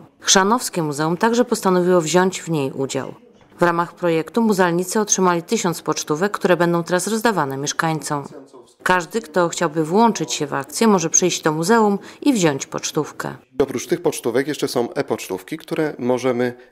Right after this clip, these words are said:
Speaker 2: wysłać, y, za pomocą maila elektronicznie, ale fizycznie dochodzą do adresatów już wydrukowane z napisanymi przez nas życzeniami.
Speaker 1: Dodatkowo ósmego listopada muzeum w ramach akcji Młodzież Pamięta zaprosiło dzieci i właśnie młodzież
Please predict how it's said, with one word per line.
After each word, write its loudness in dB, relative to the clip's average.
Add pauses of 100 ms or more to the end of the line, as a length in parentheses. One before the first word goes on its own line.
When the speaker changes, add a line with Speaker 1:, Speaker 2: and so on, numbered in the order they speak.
Speaker 2:
wysłać, -2 (280)
y, -6
za -2
pomocą -2 (180)
maila 0
elektronicznie, -2
ale 2
fizycznie 0
dochodzą -2
do -2
adresatów -4
już -4
wydrukowane -2
z -8
napisanymi -4 (340)
przez 0
nas -6 (160)
życzeniami. -12 (380)
Speaker 1:
Dodatkowo 0
ósmego 0
listopada -2
muzeum 0
w -8
ramach -2
akcji -4
Młodzież 2
Pamięta 2
zaprosiło 0
dzieci -2
i 2
właśnie 0
młodzież 0